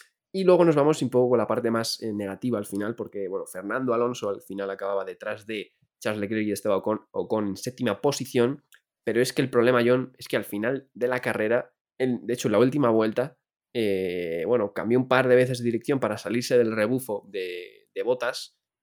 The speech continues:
y desde, desde dirección de carrera le penalizaron con cinco segundos, mandándole hasta la novena plaza.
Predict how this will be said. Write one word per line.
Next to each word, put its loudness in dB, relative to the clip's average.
y -2
desde, -2
desde -2
dirección -4
de 0
carrera 0
le -2
penalizaron -2
con -4
cinco -6
segundos, 0
mandándole 0
hasta -4
la 2
novena 0
plaza. -6